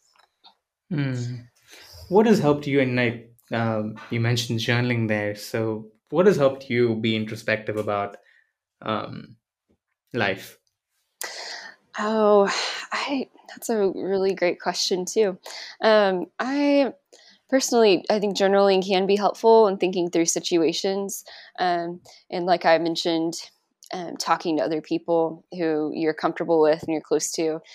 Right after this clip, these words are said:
Speaker 2: and asking them questions. Um, if you have been through a situation and, um, you know, or asking it, them about yourself, like, "How do you view me in this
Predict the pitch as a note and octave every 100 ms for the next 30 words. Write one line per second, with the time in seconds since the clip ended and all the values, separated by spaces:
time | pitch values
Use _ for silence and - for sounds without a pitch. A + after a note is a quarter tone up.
0 | - _ - D#3 D#3 D#3 E3 - E3+ E3
1 | D#3 - - - D3 - G3 - - -
2 | - - E3+ D#3+ E3 E3 D#3 C#3 - F#3+
3 | E3 D#3+ _ _ F3+ D#3+ E3 D#3+ E3 D#3+
4 | - E3 D#3 E3 E3+ E3 D#3+ E3 - -
5 | _ D#3 D#3+ D#3+ D#3 D#3+ - - C#3+ C#3
6 | - - _ _ _ _ _ _ _ _
7 | _ _ G3 F3 D3 - G3+ - - -
8 | D#4 C4+ - G#3+ G#3+ G3+ G#3 - F#3+ -
9 | A#3+ A#3+ F3+ - F3 - B3+ A#3+ G3 A3
10 | A3+ G3 F#3 F#3 F3 E3+ F3 E3 F3+ F3